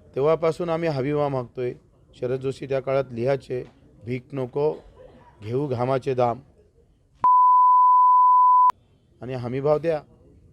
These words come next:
स्वामीनाथन हा, अ, सगळ्या देशासाठीच लागू झाला पाहिजे. काय होतंय, पंधरा टक्के नफ्यानं सुद्धा भाव भेटत नाही.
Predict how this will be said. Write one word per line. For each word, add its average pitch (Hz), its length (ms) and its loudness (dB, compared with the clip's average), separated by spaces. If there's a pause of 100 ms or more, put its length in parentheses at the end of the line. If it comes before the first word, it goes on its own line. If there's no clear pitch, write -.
(400)
स्वामीनाथन 143 720 -4
हा, 156 200 -4
अ, 170 540 -12
सगळ्या 135 320 -6
देशासाठीच 139 680 -6
लागू 117 240 -6
झाला 110 240 -6
पाहिजे. 101 460 -14 (720)
काय 131 160 0
होतंय, 139 320 -2
पंधरा 127 380 -6
टक्के 143 420 -8
नफ्यानं 139 560 -8
सुद्धा 139 720 -4 (160)
भाव 117 240 -4
भेटत 113 420 -10
नाही. 92 120 -16